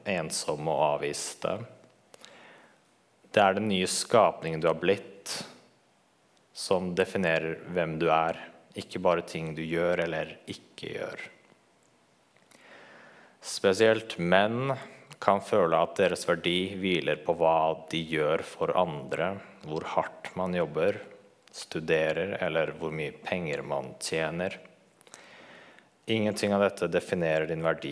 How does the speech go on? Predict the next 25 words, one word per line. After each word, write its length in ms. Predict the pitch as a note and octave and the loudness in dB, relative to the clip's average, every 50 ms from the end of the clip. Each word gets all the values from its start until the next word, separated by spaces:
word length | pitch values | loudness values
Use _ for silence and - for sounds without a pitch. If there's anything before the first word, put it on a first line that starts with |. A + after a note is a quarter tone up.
| C#2+ C2+ | -8 -8
i 60 | D2 D2 | -8 -10
Guds 300 | D2 C#2+ C#2 - - - - - | -10 -10 -10 -6 -6 -6 -6 -6
rike. 460 | C2+ B1+ B1 - - - - - - - - - - - - - - _ _ _ - _ _ _ _ _ _ _ _ _ _ - _ _ _ - - - - - - - - - _ _ _ - | -8 -8 -10 -10 -14 -18 -18 -16 -16 -16 -16 -18 -20 -20 -20 -20 -20 _ _ _ -20 _ _ _ _ _ _ _ _ _ _ -20 _ _ _ -20 -20 -20 -20 -20 -20 -20 -20 -20 _ _ _ -8
Ehm, 300 | - E2 D2 D2 C#2+ C2 C2 | -6 -6 -6 -6 -8 -12 -10
de 140 | C2+ - - - | -10 -12 -10 -10
to 160 | - - G2+ F#2+ | -8 -6 -4 -4
siste 240 | G2+ F#2 - - F2+ | -4 -2 2 2 4
årene 380 | E2+ F2 F2 F2+ F#2 G2+ A2+ B2 B2+ B2 - | 4 4 4 4 2 2 2 2 2 2 2
har 220 | - F#2+ F2+ F2 | 4 4 6 6
jeg 100 | F2 E2+ | 4 2
gjort 400 | E2 E2 - - - - - - - - - - - - | 0 -4 -8 -14 -18 -10 -8 -8 -6 -6 -8 -8 0 2
alt 320 | F2+ F#2 F2 - - - - | 4 4 2 0 -4 -6 -2
for 180 | G2 F#2 F2+ | 2 4 4
å 80 | F2 F2 F2 F2 E2+ E2 | 4 4 2 0 0 -2
bli 160 | E2+ E2 E2+ D#2+ | -2 -2 0 2
best 400 | E2+ E2+ - - - - - - | 2 2 0 0 -6 -4 -4 -4
i 60 | - | 2
alt, 480 | - E2 G2 - - - - - - - - - - - - - | 4 4 4 4 0 -4 -12 -12 -10 -8 -8 -8 -8 -10 -8 -6
eh, 400 | F2+ F2 E2+ E2+ E2+ E2 E2 D#2+ - - | -4 -2 -2 -2 -2 -4 -6 -6 -8 -6
for 160 | - E2+ F2 | -2 -2 0
å 40 | E2 | 0
bli 160 | F2 F2 E2+ E2 | 2 0 0 0
den 260 | E2 E2+ E2 E2 E2 | 0 -2 -2 -2 -4
smarteste, 840 | - - - - F#2+ G2 F#2 E2 - - - - - - C#2+ C#2+ D2 | -6 -6 -6 -2 2 2 2 2 0 -4 -8 -10 -8 -6 -4 -4 -4
sunneste, 720 | - - - F2+ E2 D#2+ D#2+ D#2 D2+ - - - - - | -4 -6 -6 -6 -6 -6 -6 -6 -6 -6 -8 -6 -6 -4